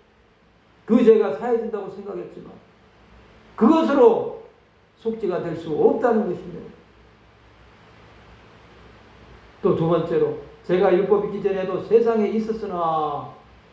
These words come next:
율법이 없었을 때는 죄를 죄로 여기지 아니하였느니라" 말씀하고 있습니다. 여러분, 그렇습니다. 죄는 율법이 있기 전에도 있었습니다. 아담의 아들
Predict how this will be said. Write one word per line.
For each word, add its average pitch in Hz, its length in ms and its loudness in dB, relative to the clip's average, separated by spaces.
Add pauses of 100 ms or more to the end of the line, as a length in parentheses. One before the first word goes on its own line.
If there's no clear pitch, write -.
(180)
율법이 226 720 4
없었을 220 500 4
때는 196 300 -2
죄를 233 320 4
죄로 226 260 6
여기지 226 440 2
아니하였느니라" 226 880 0
말씀하고 165 480 -4
있습니다. - 320 -14 (1700)
여러분, 113 540 0 (500)
그렇습니다. 147 520 -6 (1900)
죄는 165 480 2
율법이 226 400 6
있기 226 160 -2
전에도 233 340 -2
있었습니다. 208 540 -8 (1600)
아담의 262 400 6
아들 240 720 4